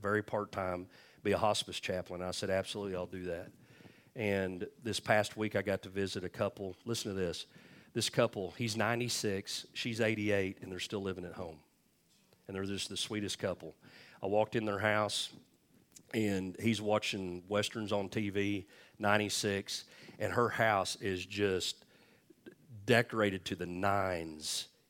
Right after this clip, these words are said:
in Christmas, and she's eighty-eight,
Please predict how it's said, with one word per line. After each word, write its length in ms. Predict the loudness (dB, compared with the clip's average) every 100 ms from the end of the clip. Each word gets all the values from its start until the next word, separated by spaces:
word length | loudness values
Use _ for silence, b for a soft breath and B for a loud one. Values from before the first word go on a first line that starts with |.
| -8
in 160 | -6
Christmas, 720 | -6 -4 -2 -4 -8 -10 -10 -10 _ _ _ -8
and 100 | -6
she's 240 | -6 -6
eighty-eight, 640 | -6 -4 -4 -6 -8 -14